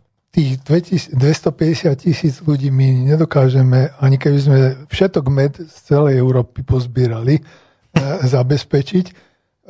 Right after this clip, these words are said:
my sme radi, že sme za tie posledné mesiace vôbec vyexpedovali okolo pol tony medov. To je vyše päťsto tisíc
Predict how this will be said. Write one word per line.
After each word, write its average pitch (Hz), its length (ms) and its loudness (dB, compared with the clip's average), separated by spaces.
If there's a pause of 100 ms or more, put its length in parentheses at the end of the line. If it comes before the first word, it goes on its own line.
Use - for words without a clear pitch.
(380)
my 135 180 4
sme 160 220 2
radi, 139 500 2
že 139 220 0
sme 135 260 0
za 131 240 2
tie 135 160 -2
posledné 143 540 0
mesiace 139 580 0
vôbec 143 460 0
vyexpedovali 135 1000 0
okolo 131 540 0
pol 139 260 0
tony 135 380 0 (280)
medov. 143 600 2 (380)
To 156 180 2
je 151 320 0 (400)
vyše 147 480 2 (320)
päťsto 165 400 -2
tisíc 143 560 -2